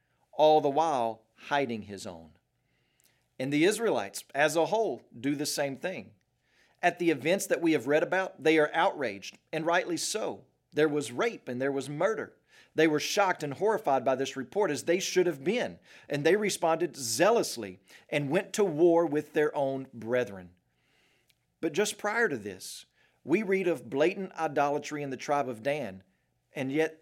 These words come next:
they did nothing. God's word in Deuteronomy thirteen calls for severe actions to take place against the people of the city when they embrace idolatry.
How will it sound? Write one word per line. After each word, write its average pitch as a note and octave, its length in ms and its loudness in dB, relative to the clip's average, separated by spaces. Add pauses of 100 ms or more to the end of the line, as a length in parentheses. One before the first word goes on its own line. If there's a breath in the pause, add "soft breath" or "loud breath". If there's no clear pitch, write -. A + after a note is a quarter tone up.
they C#3+ 220 -2
did C3+ 180 -4
nothing. A#2 440 -6 (1000)
God's E3 320 2
word E3 180 4
in D3 80 -4
Deuteronomy D3+ 460 0
thirteen D#3 480 -2
calls D3 300 0
for C#3+ 180 -6
severe D3 580 2
actions A#2 540 -4 (260 soft breath)
to C3 100 -8
take C#3 280 0
place C#3 260 -2
against C3 300 -4
the B2+ 80 -4
people F3+ 400 -2
of C#3+ 100 0
the C#3+ 60 -6
city C#3 340 0
when B2+ 140 -2
they C3+ 180 0
embrace B2+ 540 -2 (280)
idolatry. A2 680 -4